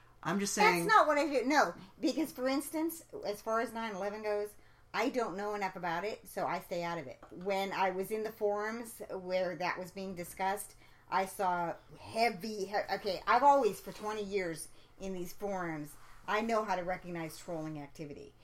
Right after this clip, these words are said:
Speaker 2: And, you know, because it, I see it.
Speaker 1: But
Speaker 2: I
Speaker 1: all the controlled demolition
Speaker 2: But
Speaker 1: shit
Speaker 2: no.
Speaker 1: is trolling activity.
Speaker 2: No, what I'm seeing is, is, is I see total, I mean, it,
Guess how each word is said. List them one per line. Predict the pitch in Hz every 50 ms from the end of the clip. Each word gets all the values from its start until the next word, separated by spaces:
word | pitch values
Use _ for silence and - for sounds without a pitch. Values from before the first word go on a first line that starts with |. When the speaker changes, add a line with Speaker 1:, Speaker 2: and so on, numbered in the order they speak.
| - - - - - -
Speaker 2:
And, | 175 175 170 170 170 170 170 165 160 147 - 175 - - - - - - - -
you | 190 190 196
know, | 185 170 170
because | 175 185 170 196 175 170
it, | 175 - -
I | - 175 175 - -
see | - 175
it. | 139 113 - - - - -
Speaker 1:
But | 185 175
Speaker 2:
I | 156
Speaker 1:
all | 185 226 254 254
the | 254
controlled | 247 240 220 - - 254 247 202
demolition | 233 233 226 226 247 285 - 320
Speaker 2:
But | -
Speaker 1:
shit | - 220
Speaker 2:
no. | 226 262
Speaker 1:
is | 233 185
trolling | - 262 294 339 277 175 139
activity. | - - - - - 226 233
Speaker 2:
No, | 233 226
what | 240 247 247
I'm | 233
seeing | 247 - - 269 277 277 240 214
is, | 190 170 139 175 190 165 180 165 -
is, | - 202 196 180 - -
is | - 180 180 165 139 - -
I | 170 185 190
see | 190 - - 185 170 156
total, | - - 202 208 214 214 190 175 156 139 -
I | - 180
mean, | 190 185 185 175 - -
it, | 160 170 - - - - - - - -